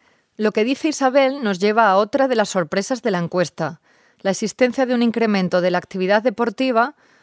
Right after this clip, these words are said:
cuando, teniendo en cuenta el sedentarismo que se suele asociar a las nuevas tecnologías,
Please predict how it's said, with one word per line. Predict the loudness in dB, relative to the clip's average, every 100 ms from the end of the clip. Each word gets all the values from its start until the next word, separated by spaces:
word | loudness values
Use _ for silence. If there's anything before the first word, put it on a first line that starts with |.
| _
cuando, | 0 0 2 0 2 2
teniendo | 0 -2 -2 0
en | 0
cuenta | 0 2 2
el | 0
sedentarismo | -2 -2 -2 -2 -2 -2 -2 -2
que | -4
se | -8 -8
suele | -2 0
asociar | 0 -4 0 0
a | 0
las | -2 -2
nuevas | 0 0 -2
tecnologías, | -2 0 0 0 0 2 2 -2